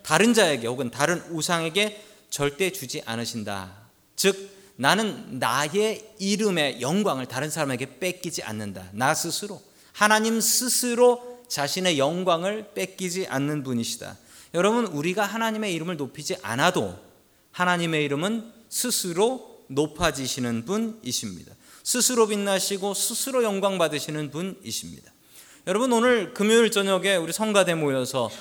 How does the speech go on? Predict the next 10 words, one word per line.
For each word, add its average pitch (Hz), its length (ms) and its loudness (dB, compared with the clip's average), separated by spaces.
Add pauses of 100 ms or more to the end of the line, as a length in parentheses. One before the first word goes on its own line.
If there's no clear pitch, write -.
성가대 160 460 -2
찬양 175 340 -4
연습을 127 360 -4
하지 143 220 -4
않습니까? 107 640 -4 (420)
여러분, 175 220 0
성가대가 214 560 2
하는 208 180 2
일이 190 140 0
무엇입니까? 127 760 -4